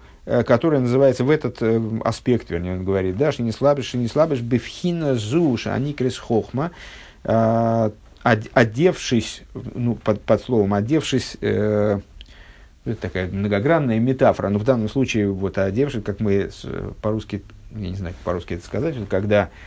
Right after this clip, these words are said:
э, я беру в руки карандаш, например, для того, чтобы написать какое-то слово, э, то, м, моя, э, мое существо, а мое желание, конечно же, исходит от моего существа, где-то из очень глубоких аспектов души.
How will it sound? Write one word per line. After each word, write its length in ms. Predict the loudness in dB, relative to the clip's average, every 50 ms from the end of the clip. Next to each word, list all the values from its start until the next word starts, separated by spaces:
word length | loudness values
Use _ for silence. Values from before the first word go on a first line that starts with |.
| -20 -20 -20 -20 -20 -20 -14 -8
э, 300 | -6 -4 -2 0 0 2
я 160 | 2 4 4 4
беру 260 | 4 2 2 2 0
в 80 | 0
руки 220 | -2 -4 -4 -6 -6
карандаш, 500 | -4 -2 0 0 0 2 2 2 2 0
например, 380 | -2 -2 -2 0 0 0 -2
для 100 | -2 -2
того, 160 | -2 0 0 -2
чтобы 220 | -2 -2 -2 -2
написать 520 | -2 -2 -2 -2 -2 -2 -2 -2 -4 -8 -16 -20 -20 -20 -14 -4
какое-то 400 | -2 -2 0 2 2 2 0 -2
слово, 460 | -2 0 2 2 4 2 2 -2 -6 -10 -16 -20 -20 -20 -20 -18 -10 -4
э, 480 | -2 0 0 2 2 2 2 0 -2 -4 -4
то, 380 | 0 2 4 4 4 4 2 0 -4 -10 -20 -20 -16 -12
м, 360 | -8 -6 -4 -4 -4 -4 -6 -8 -10 -6
моя, 640 | -2 2 2 4 4 2 2 2 2 2 0 -2 -4 -10 -16 -20 -20 -20 -20 -20 -20 -20 -20 -20 -20 -20 -20 -20 -20 -20 -14
э, 240 | -12 -12 -10 -10 -8 -2
мое 320 | 0 2 4 4 2 2
существо, 720 | 0 -2 -4 -4 -2 -4 -4 -4 -4 -2 0 2 2 2
а 60 | 2 2
мое 200 | 2 0 0 0
желание, 400 | 0 0 2 2 0 0 -2 -4
конечно 320 | -4 -4 -4 -2 -4 -4
же, 100 | -4 -4
исходит 300 | -6 -4 -2 0 0 0 0
от 100 | -2 -2
моего 260 | -4 -2 -2 -2 -4
существа, 640 | -4 -6 -6 -4 -4 -4 -4 -2 0 0 0 0 -2
где-то 340 | -4 -6 -6 -6 -6 -6 -8
из 140 | -6 -4 -4
очень 440 | -4 -4 -4 -6 -8 -8 -8 -8 -6
глубоких 600 | -6 -4 -4 -2 -2 -2 -2 -4 -6 -8 -10 -10
аспектов 520 | -8 -8 -8 -4 -4 -4 -4 -2 -4 -8 -8 -10 -16 -20 -20 -20 -20 -14 -10
души. 500 | -4 0 2 2 2 2 -2 -4 -4 -4